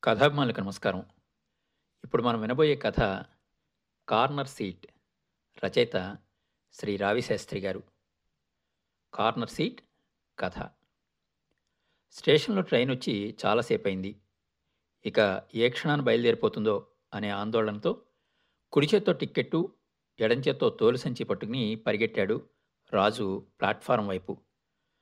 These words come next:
పచ్చకోటు తొడుక్కుని ముందు పోతున్న ఆసామిని రాజు తోసేయబోతూ ఉంటే, ఆ ఆసామిని టిక్కెట్ అడగకుండా రాజుని మాత్రం ఆపేసి, "ఎందుకలా గాబరా పడతావయ్యా?"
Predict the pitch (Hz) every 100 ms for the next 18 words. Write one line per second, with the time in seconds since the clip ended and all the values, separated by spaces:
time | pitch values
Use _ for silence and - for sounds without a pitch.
0 | _ _ _ _ - 117 208 202 170 175
1 | 156 - 143 120 131 - 120 143 156 147
2 | - 110 113 147 139 113 104 - 107 107
3 | 107 113 110 120 117 113 107 107 262 -
4 | _ _ _ _ _ _ _ - 101 117
5 | 120 170 147 127 - 127 123 120 - 127
6 | 190 - _ _ _ _ - 110 151 170
7 | 147 127 123 110 123 - 107 104 - _
8 | _ _ _ _ _ 113 147 185 185 143
9 | 135 151 143 139 139 139 160